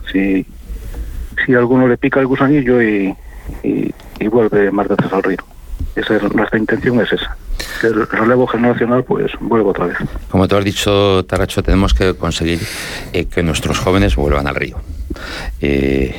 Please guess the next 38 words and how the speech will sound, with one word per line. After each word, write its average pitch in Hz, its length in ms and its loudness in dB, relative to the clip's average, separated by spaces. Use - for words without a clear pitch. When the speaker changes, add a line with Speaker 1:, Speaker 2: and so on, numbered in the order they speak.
Speaker 2:
con, 69 520 0
con 69 160 -6
sus - 140 -6
padres, 127 300 0
con - 100 -2
su - 100 -6
madre, 117 280 0
con 85 120 0
los - 140 -2
abuelos, 90 400 0
me 67 120 -6
da 110 80 2
exactamente 78 560 0
igual. 67 260 0
Pero 78 200 2
que 80 80 0
vuelvan 87 300 2
otra 82 200 2
vez 76 160 -2
al 71 80 0
río, 82 220 2
que - 80 2
vuelvan 110 320 4
a 113 60 2
sentir 90 440 0
el 80 120 2
río. 76 300 0
Porque 87 280 -2
creo 104 300 2
que 113 120 -4
Apontenova 95 680 0
no 95 120 2
sería 80 320 2
nada 69 260 -2
sin 69 160 -2
el 62 100 -2
río. 82 320 2
Ni, 80 380 2